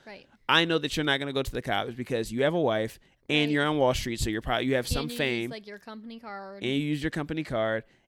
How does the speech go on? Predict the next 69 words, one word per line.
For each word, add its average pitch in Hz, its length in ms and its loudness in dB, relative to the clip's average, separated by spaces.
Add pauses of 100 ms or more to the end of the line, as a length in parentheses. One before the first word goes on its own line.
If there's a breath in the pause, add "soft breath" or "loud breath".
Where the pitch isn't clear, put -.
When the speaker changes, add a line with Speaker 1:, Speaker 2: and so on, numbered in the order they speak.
(160)
Speaker 2:
and 139 160 4
it's 135 100 2
at 110 100 2
a - 20 -6
strip - 260 -10
club. - 240 -10
So 165 160 8
it's 147 140 2
like, 131 240 4 (100)
for 143 120 2
all 135 160 8
Speaker 1:
Right. 151 60 4
Speaker 2:
these 147 160 4
reasons, 143 480 -2 (120)
like, 123 200 0
I 120 140 0
kinda 131 260 0
Speaker 1:
It's 107 80 0
a 107 40 0
Speaker 2:
am 107 120 -2
Speaker 1:
no-win. 101 180 -4
Speaker 2:
blackmailing 95 340 -10
you. 95 80 -12
So, 131 180 2
yeah, 120 160 4
it's 113 120 -2
no 120 160 -2
win 113 180 -2
for - 120 -6
you. 104 280 0 (360 soft breath)
Um, 110 500 0
and 170 180 6
there's 156 140 4
nothing 147 240 -2
that 131 120 -6
you 147 80 -4
can 135 120 -6
prove 151 240 -2
to 123 60 -8
say, 139 180 0
like, 117 320 -2 (460)
you 120 120 -10
spent 143 240 -2
money 143 160 0
at 147 40 2
a - 40 0
strip - 160 -6
club. 90 280 -6
Like, 104 220 -6
you 131 100 -4
know 127 60 -2
what 120 60 -2
I 117 40 -4
mean? 123 180 -2
Speaker 1:
Right, 120 80 -4
Speaker 2:
Again, 135 160 0
if 131 120 -6
you're 135 140 4
Speaker 1:
right. - 240 -14 (240 loud breath)
Speaker 2:
now, 151 300 4
when 151 160 2
they 165 100 6
were 165 100 4
just 135 240 -2
taking 135 240 2
the 104 80 -4
money 120 260 -4
just 110 260 -6
out, 123 340 0